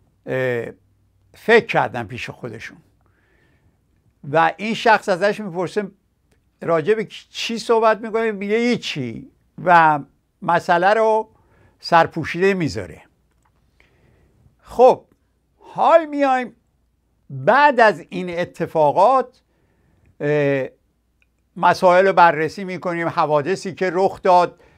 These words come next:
تا احمد شاه رو خلع کردند و بعد، اه، مجلس مؤسسانی تشکیل شد و رضا شاه رو، اه، رضا خان رو به عنوان رضا شاه معرفی کردند و، و، و.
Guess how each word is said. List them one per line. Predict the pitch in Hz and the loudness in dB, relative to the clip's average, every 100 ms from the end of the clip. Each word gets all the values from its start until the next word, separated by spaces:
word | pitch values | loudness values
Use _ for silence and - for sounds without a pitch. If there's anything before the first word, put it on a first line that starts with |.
| _ | _
تا | - 165 - | 0 2 2
احمد | 156 151 135 139 139 | 0 0 0 -2 -2
شاه | - 170 185 185 | -2 4 6 6
رو | 175 165 - _ | 0 -4 -6 _
خلع | - - 165 202 196 | -20 -8 -2 0 0
کردند | - 185 175 160 170 165 143 | -2 -2 -2 -2 -4 -4 -4
و | 131 | -4
بعد، | 107 156 196 190 - _ _ _ - | 0 2 4 2 -4 _ _ _ -6
اه، | 143 135 127 117 - - | -4 -2 -4 -6 -10 -6
مجلس | 147 147 120 147 156 | -2 -2 -2 -6 -6
مؤسسانی | 143 135 123 - 131 220 247 | -2 -2 -4 -10 -6 -4 -2
تشکیل | 190 202 - 202 | -2 -2 -4 -10
شد | - 196 | -6 -4
و | 190 | 0
رضا | 160 139 139 | 0 0 -2
شاه | - 202 170 | 2 2 2
رو، | 156 185 180 175 - _ - | 0 -4 -6 -10 -20 _ -6
اه، | 147 143 143 131 | -2 0 0 2
رضا | 151 143 | 0 2
خان | 143 180 180 | 0 0 0
رو | 185 | -2
به | 156 | 0
عنوان | 147 139 175 165 139 | 0 2 0 0 0
رضا | 131 131 120 | 0 0 0
شاه | - 196 190 139 | 2 6 6 2
معرفی | 190 185 185 208 | -2 0 -2 -8
کردند | 190 214 208 240 247 - - _ _ | -4 -2 0 -2 -4 -8 -20 _ _
و، | 226 254 247 | 2 2 4
و، | 247 240 | 4 4
و. | 240 262 | 2 0